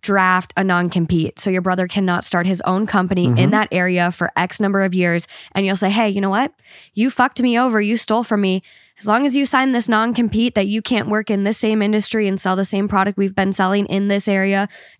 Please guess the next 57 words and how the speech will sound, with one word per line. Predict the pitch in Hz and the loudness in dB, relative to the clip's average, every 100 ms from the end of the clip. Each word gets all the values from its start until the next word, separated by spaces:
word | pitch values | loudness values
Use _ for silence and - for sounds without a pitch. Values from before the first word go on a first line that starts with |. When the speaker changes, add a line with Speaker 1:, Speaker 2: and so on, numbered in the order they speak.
| _ _ | _ _
Speaker 1:
of | - 202 | -2 0
one, | 208 202 208 - | 0 0 -2 -2
five | - 208 | 0 2
hundred | 214 208 | 2 0
miles | 202 196 196 190 | 2 2 0 -2
radius, | 202 196 151 156 220 | -2 2 4 4 2
Speaker 2:
Mm-hmm. | |
Speaker 1:
whatever | 202 196 196 | 0 0 0
it | |
is, | 190 202 - - - - | 0 -2 -6 -14 -12 -2
I'll | 262 | 0
forget | 269 262 | 0 0
about | 247 202 196 | 2 0 0
what | 131 | -2
you | 160 | -2
did | 175 147 | -2 -4
and | 156 | -2
Speaker 2:
Right. | 190 269 | -2 0
Speaker 1:
stole. | 175 151 _ | 0 -2 _
You | 233 302 | 0 2
won't | 403 | 2
go | 277 190 190 - | 2 0 -2 -4
to | 214 | -2
jail. | 190 190 | 0 0
You | 254 | 2
won't | 349 277 | 0 0
do | 208 | 0
jail, | 190 | 0
t-, | 185 - - | -2 -6 -4
jail | 196 | -4
time. | 202 208 240 | 0 0 0
You | |
don't | 330 | 0
have | 349 | 0
to | 247 | 0
pay | 208 | 0
me | 185 | 2
back, | 180 202 - - - - | 2 0 -4 -20 -14 -2
but | 202 | 0
you're | 214 | 2
not | 220 226 | 2 2
gonna | 226 202 | 2 0
steal | - 208 196 | 0 0 2
my | 185 | 0
business." | 175 190 - - - | 0 -2 0 -2 2
Speaker 2:
Well, | 254 - | 0 -2
and, | 247 247 | -8 -6
and | 240 220 | -2 0
I | 233 | 2
got | 214 208 | 0 0
one | 175 165 | 0 0
more | 147 143 | 2 0
for | - 110 | -2 -8
you. | 101 110 - _ _ _ | -10 -12 -18 _ _ _
Th-, | 190 - | -12 -2
they | 160 | 0
said, | 151 190 202 170 156 | 2 2 2 2 0